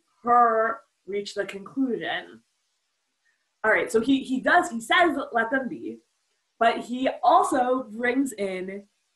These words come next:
a Torah verse. What does that mean? What, when he brings in a Torah verse, what is he doing? What's he doing when he brings in a Torah verse?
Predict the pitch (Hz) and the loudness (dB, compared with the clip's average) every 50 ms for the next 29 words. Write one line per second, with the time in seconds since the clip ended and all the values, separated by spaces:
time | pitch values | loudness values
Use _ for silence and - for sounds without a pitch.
0 | _ 220 240 240 240 - - 226 226 226 240 233 - 196 180 170 170 - - 254 | _ 0 0 0 -2 -4 -4 -2 2 4 2 2 2 0 -2 -4 -4 -6 -4 -2
1 | 311 403 - - 453 - - 214 220 226 202 185 180 175 220 - - 233 262 269 | 0 0 2 2 2 0 0 -2 -4 -6 -8 -8 -4 -4 -4 -4 -2 -2 -2 0
2 | 269 277 - - 220 277 320 339 330 392 392 330 269 - 208 214 214 208 196 170 | 0 0 -2 -2 -4 -6 -6 -6 -6 -8 -8 -8 -10 -8 -6 -4 -4 -4 -4 -6
3 | 170 196 214 240 - - 220 247 349 403 381 - 359 339 302 196 - _ - 160 | -8 -10 -12 -14 -14 -12 -10 -8 -6 -8 -8 -8 -8 -8 -8 -10 -12 _ -10 -8
4 | 151 143 - _ _ _ _ _ _ _ _ _ _ _ _ _ _ _ _ _ | -8 -8 -10 _ _ _ _ _ _ _ _ _ _ _ _ _ _ _ _ _
5 | _ _ _ _ _ _ _ _ _ _ _ _ _ _ _ _ _ _ _ _ | _ _ _ _ _ _ _ _ _ _ _ _ _ _ _ _ _ _ _ _
6 | _ _ _ _ _ _ _ _ _ _ _ _ _ _ _ _ _ _ _ _ | _ _ _ _ _ _ _ _ _ _ _ _ _ _ _ _ _ _ _ _
7 | _ _ _ _ _ _ _ _ _ _ _ _ _ _ _ _ _ _ _ _ | _ _ _ _ _ _ _ _ _ _ _ _ _ _ _ _ _ _ _ _
8 | _ _ _ _ _ _ _ - 277 - - 302 - - 214 208 208 196 185 175 | _ _ _ _ _ _ _ -18 -12 -6 -4 -4 -4 -4 -4 -6 -6 -6 -6 -8
9 | 175 170 160 165 156 160 170 175 165 160 160 156 151 143 143 _ _ 165 156 151 | -8 -8 -10 -10 -12 -12 -12 -12 -14 -14 -14 -16 -16 -18 -20 _ _ -20 -20 -18
10 | 156 139 143 147 135 - - _ - | -18 -18 -20 -20 -20 -20 -20 _ -20